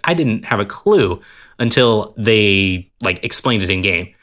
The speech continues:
And, you know, to hear later on that it was actually, uh, Iwata that was able to program the game to actually have both regions and that you could fit all of this on one Game Boy game. Like, really and truly, like, even to today, like, this is probably,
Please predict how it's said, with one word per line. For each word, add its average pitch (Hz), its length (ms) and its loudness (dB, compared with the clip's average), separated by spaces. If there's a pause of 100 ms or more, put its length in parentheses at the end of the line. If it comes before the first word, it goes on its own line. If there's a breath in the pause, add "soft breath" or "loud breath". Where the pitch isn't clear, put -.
(320 loud breath)
And, 113 380 2
you 127 80 4
know, 101 100 2
to 107 140 2
hear 127 260 4
later 107 240 4
on 104 160 4
that 95 140 2
it 104 240 0
was 98 240 0
actually, 98 480 0
uh, 85 180 -2
Iwata 110 360 2
that 95 100 -2
was 92 320 -8
able 104 240 -2
to 92 340 -2 (320 loud breath)
program 123 340 2
the 98 80 -2
game 101 220 -2
to 98 60 -4
actually 101 300 -4
have 131 220 0
both 98 180 -2
regions 98 340 -6
and 143 100 -2
that 170 80 -2
you 175 80 -6
could - 100 -4
fit - 140 -4
all 170 180 0
of 180 100 2
this 151 120 0
on 117 140 0
one 120 100 0
Game 165 180 2
Boy 104 120 0
game. 92 180 -2
Like, 95 220 -6 (560 soft breath)
really 143 480 2
and 110 80 2
truly, 104 500 4
like, 101 240 0
even 180 220 2
to - 120 0
today, 131 360 2
like, 101 240 0
this 175 180 0
is 135 80 -2
probably, 104 880 0